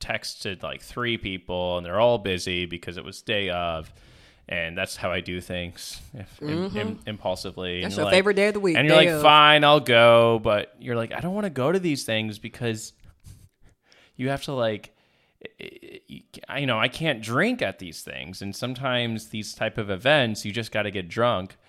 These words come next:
Speaker 1: because there's a lot of shenanigans. And so we go.
Speaker 2: And Ben's like, "No, it won't be like that.
Speaker 1: Yeah,
Speaker 2: Just
Speaker 1: we,
Speaker 2: enjoy the
Speaker 1: oh
Speaker 2: music."
Speaker 1: my God. It was, we go and, like, this just, like,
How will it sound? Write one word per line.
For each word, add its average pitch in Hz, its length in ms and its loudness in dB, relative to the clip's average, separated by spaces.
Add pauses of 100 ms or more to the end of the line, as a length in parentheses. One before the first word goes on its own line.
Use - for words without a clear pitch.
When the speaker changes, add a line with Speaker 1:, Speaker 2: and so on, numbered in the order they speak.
(360)
Speaker 1:
because 98 720 -6 (200)
there's 101 200 -4
a 98 60 -4
lot 98 140 2
of 92 80 -4
shenanigans. 95 800 -2
And 117 220 -6
so 120 160 -2
we 110 160 -6
go. 120 580 4 (580)
Speaker 2:
And 165 100 -6
Ben's 196 200 -2
like, 190 120 -4
"No, 254 280 -2
it 240 40 -6
won't 233 200 -8
be 233 100 -6
like 220 220 -4
that. 185 200 0
Speaker 1:
Yeah, 139 100 6
Speaker 2:
Just 120 140 2
Speaker 1:
we, 160 120 2
Speaker 2:
enjoy 240 260 2
the 240 80 2
Speaker 1:
oh 135 80 4
Speaker 2:
music." 110 240 2
Speaker 1:
my - 60 2
God. 104 260 2
It 110 100 -2
was, 120 240 -6
we 131 160 -4
go 120 340 4
and, 107 360 -4
like, 101 260 -6
this 123 220 -8
just, - 360 -10
like, 80 240 -6